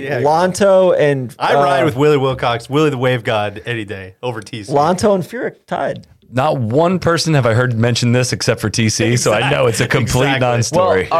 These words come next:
Speaker 4: right,
Speaker 1: Yeah.
Speaker 4: related to this, who do you guys think hit, hit, was hitting the best trick shots on the range there during, during
Speaker 1: That's a
Speaker 4: the,
Speaker 1: great
Speaker 4: uh,
Speaker 1: question.
Speaker 3: Missed this
Speaker 4: inclement
Speaker 3: whole
Speaker 4: weather
Speaker 3: thing.
Speaker 1: Well, we had some,
Speaker 4: delay?
Speaker 1: some, you know, reports from the ground that Ricky was just, just lighting it up.
Speaker 4: Putting on a show
Speaker 1: Yeah.
Speaker 4: out there.
Speaker 2: A
Speaker 1: Yeah.
Speaker 2: laser show.
Speaker 4: And then the cameras came out. They were
Speaker 2: Rahm,
Speaker 4: gonna turn it
Speaker 2: Rahm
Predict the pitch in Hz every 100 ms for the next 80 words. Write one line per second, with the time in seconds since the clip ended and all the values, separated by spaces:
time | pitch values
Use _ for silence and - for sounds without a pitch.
0 | 156 120 147 160 196 165 135 117 190 151
1 | 175 185 165 156 - 151 123 143 147 -
2 | 127 135 120 113 135 113 101 110 - -
3 | 113 - 104 - 104 95 92 95 92 87
4 | 87 90 - - 101 98 85 - 123 113
5 | 101 104 98 - 92 123 - - 120 90
6 | 107 104 135 143 180 101 143 92 92 131
7 | 113 95 - _ _ _ 135 101 92 104
8 | - 139 156 156 104 95 113 147 92 123
9 | - 110 95 104 - - - - - 113
10 | - 107 120 131 127 143 170 170 160 151
11 | - - 170 120 101 135 180 240 - 107
12 | - 101 92 117 135 127 131 117 143 123
13 | 147 147 151 - _ _ _ _ - 120
14 | 143 131 147 151 147 143 151 180 294 339
15 | 135 131 151